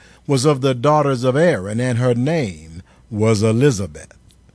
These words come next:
And they were both righteous before God, walking in all the commandments and ordinances of the Lord, blameless. But they had no child, because Elizabeth was barren, and they were both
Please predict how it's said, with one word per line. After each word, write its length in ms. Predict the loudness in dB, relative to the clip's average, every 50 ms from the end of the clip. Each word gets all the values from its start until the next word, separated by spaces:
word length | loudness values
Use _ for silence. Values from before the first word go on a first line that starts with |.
| _ _ _ _ _ _ -20 -12 -4
And 160 | 0 2 4 6
they 80 | 6
were 120 | 6 6 4
both 280 | 6 4 4 4 2
righteous 600 | -4 -6 -2 -2 -2 -2 -2 -4 -6 -8 -10 -8
before 440 | -8 -8 -8 -6 -4 -2 -2 -2 -2
God, 600 | -4 -6 -8 -8 -8 -10 -16 -20 -20 -20 -20 -20 _ _ -20 -20 -20 _ -2
walking 460 | 2 2 4 4 2 2 -2 0 0
in 120 | 0 -2 -2
all 400 | -2 -2 0 2 2 4 2 2
the 180 | 0 -2 -4
commandments 800 | -2 -2 0 0 2 2 2 2 0 0 0 0 0 -2 -2 -4
and 260 | -6 -4 -4 -4 -4 -6
ordinances 720 | -4 -4 -2 -2 -2 -2 -2 -2 -2 -2 -4 -6 -6 -4 -2
of 200 | -4 -4 -2 -4
the 80 | -4 -2
Lord, 540 | -2 -2 -2 -2 -4 -8 -14 -20 -20 -20 -20 _ _ _ _ -20 _ _ _
blameless. 880 | -10 -6 -2 2 4 4 4 4 2 -2 -8 -18 _ _ _ -20 -20 -20 _ _ _ _ _ _ _ _ -2
But 200 | 2 2 2 2
they 200 | 2 0 0 0
had 600 | 0 0 2 2 2 0 -2 -6 -12 -14 -16 -18 _ _ _ -4
no 340 | -2 0 2 4 4 4 2
child, 720 | 2 0 -2 -2 -2 -4 -10 -18 -20 -20 -20 -20 -20 -20 -20 _ -20 -20 -8 0
because 320 | 0 2 4 6 4 4
Elizabeth 540 | 4 2 2 2 2 2 0 -2 -4 -4 -4
was 280 | -4 -4 -2 -2 -4 -6
barren, 720 | -8 -2 0 0 0 0 -2 -4 -6 -12 -20 -20 -20 -20 -20 -20 _ -20 -20 _ -6
and 240 | -2 -2 0 0 2
they 140 | 2 2 2
were 260 | 2 0 0 -2 -2
both 600 | -4 -2 0 2 2 2 0 -4 -8 -12 -14 -20